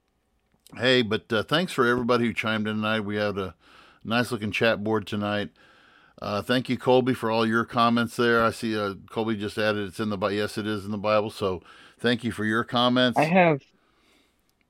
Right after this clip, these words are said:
Speaker 1: Go ahead.
Speaker 2: one more quick update,
Speaker 1: Yeah.
Speaker 2: and I just read this.
Speaker 1: Yeah.
Speaker 2: Um,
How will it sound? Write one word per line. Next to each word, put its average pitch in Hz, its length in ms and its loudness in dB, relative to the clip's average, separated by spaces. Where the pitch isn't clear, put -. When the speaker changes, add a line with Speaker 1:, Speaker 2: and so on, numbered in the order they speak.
Speaker 1:
Go 127 120 2
ahead. 147 120 8
Speaker 2:
one 165 80 4
more 160 260 6
quick - 240 0
update, 117 540 2
Speaker 1:
Yeah. 147 260 4
Speaker 2:
and 135 100 -2
I 123 80 6
just 120 220 0
read 107 280 2
this. 107 320 0
Speaker 1:
Yeah. 120 140 4
Speaker 2:
Um, 113 420 6